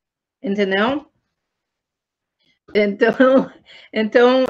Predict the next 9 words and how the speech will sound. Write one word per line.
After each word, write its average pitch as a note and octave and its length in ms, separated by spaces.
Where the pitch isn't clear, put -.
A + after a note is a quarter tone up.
é, A3 360
é - 20
de A3 120
saber A#3+ 560
quando D4 800
é A3+ 180
hora F#3+ 560
daquele F#3+ 400
que, F3+ 400